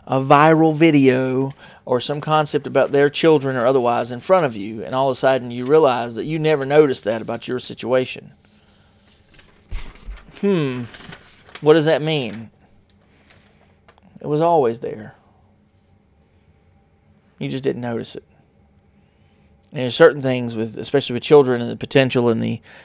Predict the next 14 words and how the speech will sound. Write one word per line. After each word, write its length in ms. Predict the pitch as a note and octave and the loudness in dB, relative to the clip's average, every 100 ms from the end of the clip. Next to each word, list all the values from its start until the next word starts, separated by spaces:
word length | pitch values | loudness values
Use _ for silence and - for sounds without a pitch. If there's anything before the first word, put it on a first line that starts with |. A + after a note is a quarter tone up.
| _ | _
the 80 | B2 | -2
limited, 680 | C3 D3 C#3 - B2 A#2+ _ _ - _ _ _ _ - _ _ - | 4 4 4 2 -2 -4 _ _ -20 _ _ _ _ -20 _ _ -16
it's 120 | - | 0
like 360 | D3 D#3+ - - - | 4 4 2 -12 -4
I 140 | B2 | -2
was 140 | C3+ | -2
saying 200 | B2+ D#3+ | -2 -2
about 180 | C3+ C3 | 0 0
being 160 | C3+ C3 | 0 -2
a 40 | |
farmer. 540 | A2 D3 D#3 B2 A2+ F2 | 2 4 4 2 -4 -4
There's 200 | B2+ B2 | -4 -4
this 140 | A#2+ | -4
limited, 680 | A#2 D3 E3 D3 D3 C3+ | 0 2 2 2 2 0